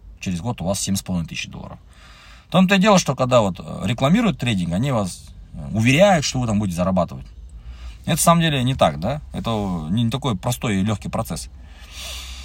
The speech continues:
Вот, кроме акций есть там фьючерсы, например. Э,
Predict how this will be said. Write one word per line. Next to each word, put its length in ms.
Вот, 220
кроме 240
акций 340
есть 220
там 100
фьючерсы, 460
например. 420
Э, 420